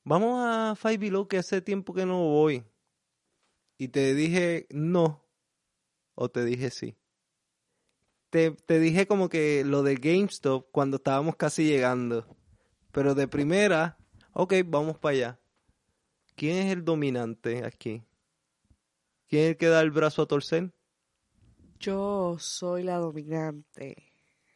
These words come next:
Speaker 2: ¿Ya feliz?
Speaker 1: Dale.
Speaker 2: Parece que eso a ti te hace feliz.
Speaker 1: Tiene
Speaker 2: Yo te
Speaker 1: ti-
Speaker 2: mando, yo te maltrato, yo te trato como un animal, te tengo enjaulado,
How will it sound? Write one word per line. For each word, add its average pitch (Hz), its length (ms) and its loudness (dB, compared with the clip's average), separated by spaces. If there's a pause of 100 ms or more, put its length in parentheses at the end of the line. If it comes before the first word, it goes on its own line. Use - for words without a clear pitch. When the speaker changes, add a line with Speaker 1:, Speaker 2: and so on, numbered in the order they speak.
(1160)
Speaker 2:
¿Ya 160 200 -4
feliz? 165 420 -10 (920)
Speaker 1:
Dale. 120 420 0 (100)
Speaker 2:
Parece 165 320 -10
que 190 100 -6
eso 185 160 -8
a 185 40 -8
ti 175 120 -16
te 175 100 -10
hace 175 200 -10
feliz. 156 320 -12
Speaker 1:
Tiene 135 200 2
Speaker 2:
Yo 180 80 2
te 202 140 0
Speaker 1:
ti- 180 60 -4
Speaker 2:
mando, 170 320 -4
yo 165 160 -2
te 185 100 -4
maltrato, 156 920 -4
yo 143 100 -10
te 165 160 -8
trato 165 300 -8
como 151 240 -10
un 151 100 -10
animal, 143 1120 -6
te 156 100 -4
tengo 160 260 -8
enjaulado, 135 1000 2